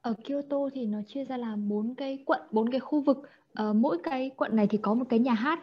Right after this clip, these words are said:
khác nhau và họ có những cái phong cách trình diễn rất là khác nhau. Ờ,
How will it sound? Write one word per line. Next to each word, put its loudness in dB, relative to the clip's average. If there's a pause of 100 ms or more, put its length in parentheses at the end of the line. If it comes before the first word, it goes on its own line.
khác -6
nhau 4
và 2
họ -2 (140)
có -2
những 0
cái 0
phong 2
cách 2
trình 2
diễn 0
rất 0
là 4
khác -2
nhau. 4 (340)
Ờ, 4